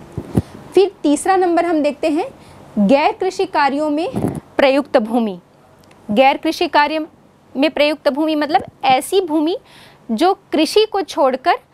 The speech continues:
अन्य कार्यों में सम्मिलित होती है। इसके अंतर्गत आप देखेंगे कि जो बड़े-बड़े औद्योगिक क्षेत्र हैं या हम ये कहें कि जहाँ पर फैक्ट्रियाँ स्थापित हैं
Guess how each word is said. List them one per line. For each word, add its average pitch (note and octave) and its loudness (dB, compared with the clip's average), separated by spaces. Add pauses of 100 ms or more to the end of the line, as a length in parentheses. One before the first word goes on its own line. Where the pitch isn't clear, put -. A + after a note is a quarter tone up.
(320)
अन्य F#4+ 2
कार्यों B3 -2
में C4 -6 (280)
सम्मिलित D4 -2
होती G3+ -10
है। F3+ -12 (1400)
इसके C#4+ 2
अंतर्गत F4+ 2
आप F4 2
देखेंगे E4 0 (580)
कि E4+ 4
जो E4 2
बड़े-बड़े C#4+ 2
औद्योगिक B3 2
क्षेत्र - 0
हैं C#4 0 (460)
या D#4 0
हम D#4+ -2 (120)
ये C#4 -2
कहें D#4 0
कि D#4+ 2
जहाँ C4 -2
पर F#3+ 0
फैक्ट्रियाँ C#4 0
स्थापित C4+ -4
हैं C4+ -6